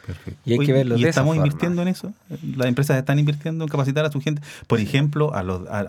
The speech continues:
Speaker 1: a estos que tenían, que tienen más peso, que son los de, eh, edad avanzada o, o personas mayores o, o adultos.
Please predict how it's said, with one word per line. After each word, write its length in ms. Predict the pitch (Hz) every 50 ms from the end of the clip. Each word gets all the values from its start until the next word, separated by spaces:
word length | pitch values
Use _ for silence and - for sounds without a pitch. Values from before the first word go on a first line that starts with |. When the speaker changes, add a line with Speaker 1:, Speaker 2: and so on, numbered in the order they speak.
| - 104
Speaker 1:
a 60 | 101
estos 200 | 104 101 - -
que 120 | - - 104
tenían, 320 | 113 110 113 113 113 110
que 160 | - - -
tienen 220 | 107 113 120 117 117
más 100 | 120 120
peso, 320 | - 127 123 - - 127
que 80 | 113 113
son 300 | - 127 120 117 120 - _ _ - - - - _ -
los 360 | 110 107 110 110 110 113 107
de, 640 | 104 113 113 113 110 110 107 110 107 107 101 92 -
eh, 540 | - - - - - - - - - - -
edad 280 | 120 113 113 117 120 120
avanzada 540 | 120 117 117 117 - 123 120 120 120 120 120
o, 340 | 120 113 101 104 110 -
o 60 | 110 110
personas 340 | 113 107 - 123 120 117
mayores 420 | 113 113 117 117 117 120 120 120 117
o, 60 | 113
o 240 | 113 - 117 113 110
adultos. 720 | 113 120 123 120 - - 120 117 113 110 110 107 110